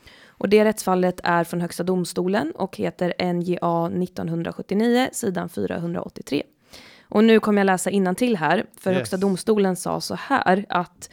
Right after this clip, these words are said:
Speaker 1: den omständighet att den ena parten är i ett i jämförelse med den andra parten litet företag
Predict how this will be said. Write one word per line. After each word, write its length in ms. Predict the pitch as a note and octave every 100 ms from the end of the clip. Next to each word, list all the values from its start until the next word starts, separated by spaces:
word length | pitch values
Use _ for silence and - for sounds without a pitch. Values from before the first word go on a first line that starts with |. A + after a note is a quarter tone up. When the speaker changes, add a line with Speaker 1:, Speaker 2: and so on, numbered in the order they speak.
| _ -
Speaker 1:
den 240 | G#3+ A3+
omständighet 800 | A#3+ A3 G#3+ G#3 A3 C4 C#4 C4+
att 140 | G3
den 140 | G#3 A#3
ena 240 | G#3+ C4
parten 560 | C4+ D3+ D#3+ D#3+ F3 G#3 -
är 340 | F#3 F3 F3
i 140 | F3+
ett 180 | F3+ F#3
i 100 | F#3+
jämförelse 720 | F#3+ F#3 - A#3 A#3 A3 F#3+
med 120 | F3+
den 100 | F3+
andra 360 | G#3+ G#3 G3 B3
parten 420 | - E3 D#3+ E3+
litet 420 | G3 G3+ - C4
företag 680 | - A3 E3+ - - G3 G#3